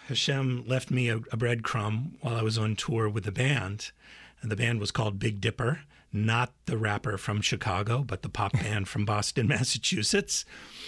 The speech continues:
Um, and, um, Hashem, as I say, Hashem left a breadcrumb, or I should say, many, many huge loaves of bread in my path.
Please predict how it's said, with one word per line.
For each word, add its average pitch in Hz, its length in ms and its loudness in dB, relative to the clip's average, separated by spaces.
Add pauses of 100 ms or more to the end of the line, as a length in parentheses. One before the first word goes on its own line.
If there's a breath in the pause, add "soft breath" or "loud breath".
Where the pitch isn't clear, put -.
(600 loud breath)
Um, 120 460 2 (460 loud breath)
and, 139 480 2
um, 123 400 0 (320 loud breath)
Hashem, 156 640 2
as 147 180 0
I 147 60 4
say, 147 220 4
Hashem 139 380 4
left 143 220 2
a 127 60 0
breadcrumb, 131 500 0
or 120 140 0
I 120 100 2
should 113 240 0
say, 120 400 2 (400 loud breath)
many, 127 280 2
many 123 240 2
huge 113 420 0
loaves 110 400 0
of 98 120 -2
bread 110 300 2
in 98 100 0
my 95 140 0
path. 95 540 -4